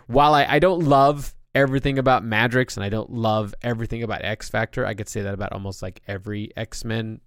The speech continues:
run that I can talk about, because everything is, they're always gonna be flawed and written by flawed men. Um, usually, I say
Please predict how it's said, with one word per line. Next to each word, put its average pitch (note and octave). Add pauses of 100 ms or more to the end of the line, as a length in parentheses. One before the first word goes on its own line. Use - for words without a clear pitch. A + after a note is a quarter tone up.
run A2+
that A2+
I A2+
can A2+
talk A2+
about, A#2
because -
everything G2+
is, F#2+ (500)
they're E3
always E3
gonna E3
be D3
flawed A#2
and A2+
written G#2+
by G#2
flawed G2+
men. G2
Um, G2
usually, G2
I G2+
say F#2